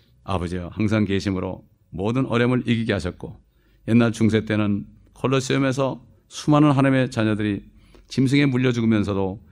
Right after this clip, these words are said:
찬송하면서 아버지 하나님 주님과 함께 갔고 또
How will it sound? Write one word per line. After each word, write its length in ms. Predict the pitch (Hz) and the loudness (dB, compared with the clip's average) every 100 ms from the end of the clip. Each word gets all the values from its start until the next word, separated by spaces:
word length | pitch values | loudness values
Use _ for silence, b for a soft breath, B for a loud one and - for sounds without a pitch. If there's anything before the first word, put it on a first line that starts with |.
| b | b
찬송하면서 920 | - - 131 135 127 120 113 113 - - _ b b b b | -6 2 4 6 4 4 2 -2 -8 -14 _ b b b b
아버지 260 | 101 98 90 | -2 0 0
하나님 480 | 92 87 90 87 | -2 -4 -4 -8
주님과 340 | 95 127 131 135 | -2 2 4 4
함께 220 | 131 135 | 0 -2
갔고 420 | 113 107 92 - _ _ _ - | -4 -6 -10 -14 _ _ _ 4
또 340 | 151 117 - | 6 6 0